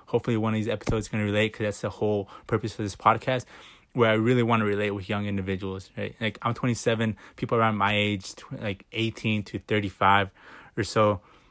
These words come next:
I wanted to know that it's, it's, it's, life isn't easy. Life is not gonna be easy. And if we can all, like, kinda, if I can show my perspective on how life really is and how struggling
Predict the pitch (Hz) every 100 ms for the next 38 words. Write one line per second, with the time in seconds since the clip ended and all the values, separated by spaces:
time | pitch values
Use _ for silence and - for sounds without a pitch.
0 | _ _ 120 135 139 131 113 123 123 98
1 | 117 - 123 - - 135 - - 123 147
2 | 160 139 156 123 135 123 101 95 113 123
3 | 110 104 120 104 98 101 95 95 92 -
4 | - - _ _ - 113 110 131 123 127
5 | 113 104 110 110 101 95 _ - 113 110
6 | 104 - 110 131 170 123 - 117 123 120
7 | 113 _ _ _ - 110 113 117 - 113
8 | - 151 139 - 113 101 107 113 110 107
9 | 110 117 117 104 107 113 110 98 110 107
10 | - - 110 110 110 107